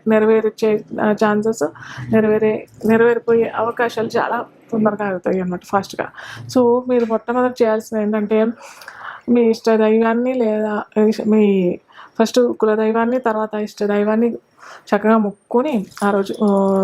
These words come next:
ఉదయాన్నే, ఆ, మీరు చూసుకునే, ఇవి చూసే అన్ని, ఆ, శుక్రవారం లేదా బుధవారం లేదా, ఆ, శనివారం అయినట్టయితే ఖచ్చితంగా తొంద-, పొద్దున్నే మీరు మీ కులదైవాన్ని, ఇష్టదైవాన్ని ప్రార్థన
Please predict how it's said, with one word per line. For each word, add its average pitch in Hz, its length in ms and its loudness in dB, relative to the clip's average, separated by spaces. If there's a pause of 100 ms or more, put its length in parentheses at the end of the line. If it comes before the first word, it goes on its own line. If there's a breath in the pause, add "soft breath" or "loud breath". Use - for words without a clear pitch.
(140)
ఉదయాన్నే, 202 520 0
ఆ, 214 120 2
మీరు 196 480 0 (400 loud breath)
చూసుకునే, 208 380 0
ఇవి 214 400 2
చూసే 208 260 0
అన్ని, 208 400 2 (400 loud breath)
ఆ, 196 240 2
శుక్రవారం 202 460 -2
లేదా 196 240 0
బుధవారం 190 460 -2 (520 loud breath)
లేదా, 190 360 2 (100)
ఆ, 190 220 0
శనివారం 196 420 -2
అయినట్టయితే 190 600 0
ఖచ్చితంగా 202 460 -2
తొంద-, 196 220 -2
పొద్దున్నే 202 520 -2
మీరు 196 340 0 (460 loud breath)
మీ 196 260 2
కులదైవాన్ని, 196 760 -2 (480 loud breath)
ఇష్టదైవాన్ని 202 580 0
ప్రార్థన 202 560 -2